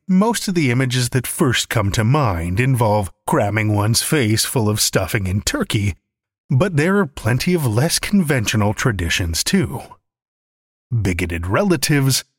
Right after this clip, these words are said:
festering family feuds, the younger cousins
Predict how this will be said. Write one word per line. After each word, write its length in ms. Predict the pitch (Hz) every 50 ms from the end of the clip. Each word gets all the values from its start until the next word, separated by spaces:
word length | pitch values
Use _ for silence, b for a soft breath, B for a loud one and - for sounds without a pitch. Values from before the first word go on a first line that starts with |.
| _ _
festering 680 | - - - 117 - - - - 104 92 92 92 101
family 500 | 95 - - 98 82 82 90 90 87 90
feuds, 600 | 85 - - 180 185 175 170 160 160 139 - - - _ _ _ _ _ _ _ _ -
the 80 | 139
younger 400 | 135 135 165 185 208 220 240 226
cousins 580 | - - - 143 117 90 98 92 101 110 -